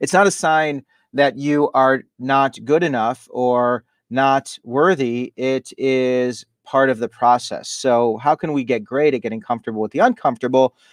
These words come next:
so that we can allow ourselves to face this discomfort and move forward with confidence and clarity? Turn rejection from something that's dangerous into something that's curious, that makes us curious, that's interesting. Now,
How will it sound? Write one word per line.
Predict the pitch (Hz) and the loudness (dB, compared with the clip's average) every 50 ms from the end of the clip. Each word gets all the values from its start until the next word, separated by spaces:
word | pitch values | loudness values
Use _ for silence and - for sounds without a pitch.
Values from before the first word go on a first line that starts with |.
| _ _ _ _ _ | _ _ _ _ _
so | - - - 170 160 | -4 2 4 4 6
that | 160 151 - 156 | 6 4 2 2
we | 165 196 | 0 0
can | 190 - 214 190 | 0 -2 -4 -2
allow | 165 143 143 135 135 165 202 208 | 0 2 2 4 4 4 4 2
ourselves | 170 139 127 - - 127 117 113 117 117 107 - - | 2 0 0 -2 -2 0 0 0 0 -2 -4 -8 -12
to | - 131 127 | -10 -10 -10
face | - - - - 147 165 190 196 - - - - _ _ | -10 -8 -4 -2 0 0 0 -2 -6 -10 -16 -18 _ _
this | 107 120 113 - - | -10 -10 -10 -10 -10
discomfort | - 117 110 - - - 180 196 - - 143 131 127 - | -10 -10 -10 -10 -8 -6 -6 -6 -6 -4 -4 -4 -4 -6
and | 123 123 131 | -8 -8 -4
move | 131 143 135 - | -4 -4 -4 -4
forward | - 196 214 233 202 107 78 76 _ | -4 -4 -2 -2 -2 -4 -6 -6 _
with | - 113 - _ | -10 -10 -10 _
confidence | - - 143 156 170 - - 123 101 82 - - - - - _ _ _ _ _ _ - | -4 -2 0 0 0 -2 -4 -4 -4 -6 -8 -12 -16 -16 -18 _ _ _ _ _ _ -8
and | 127 135 127 | -8 -8 -8
clarity? | - - - 147 160 185 180 143 104 69 52 - _ _ _ _ _ _ _ _ _ _ _ _ _ _ _ _ _ | -6 -2 2 2 4 4 4 2 0 -2 -6 -8 _ _ _ _ _ _ _ _ _ _ _ _ _ _ _ _ _
Turn | - - 165 160 156 | -2 0 0 0 0
rejection | 151 123 143 147 - - - 160 143 131 | 0 2 4 4 2 2 2 -6 -6 -6
from | - 139 127 120 | -6 -6 -8 -6
something | - - 135 123 123 - 127 123 123 120 - - | -2 -2 -2 -2 -2 -4 -4 -4 -4 -6 -8 -8
that's | 117 120 107 - - | -6 -6 -6 -6 -4
dangerous | - 127 135 147 156 139 131 120 110 - - | -4 -2 -2 -2 -2 0 0 0 0 0 -2
into | 120 113 110 | -6 -6 -6
something | - - 123 113 107 120 | -6 -6 -6 -6 -4 -4
that's | 117 113 - - | -6 -6 -6 -8
curious, | - - - - 160 175 156 104 - - - - - - - _ _ _ _ - | -18 -14 -8 -4 -2 0 0 -2 -2 -4 -10 -12 -12 -14 -16 _ _ _ _ -8
that | 113 | -4
makes | 117 123 117 - | -4 -4 -4 -4
us | 123 110 - | -8 -10 -12
curious, | - - - 160 180 160 107 - - - | -10 -6 -4 -2 -2 -2 -2 -4 -8 -12
that's | 98 92 - | -12 -10 -8
interesting. | 135 143 - - 131 - - - - - - _ _ _ _ - - - - - - - | -8 -8 -6 -6 -8 -8 -8 -10 -10 -12 -16 _ _ _ _ -20 -20 -20 -20 -10 -2 2
Now, | 151 151 147 147 - | 4 4 4 4 2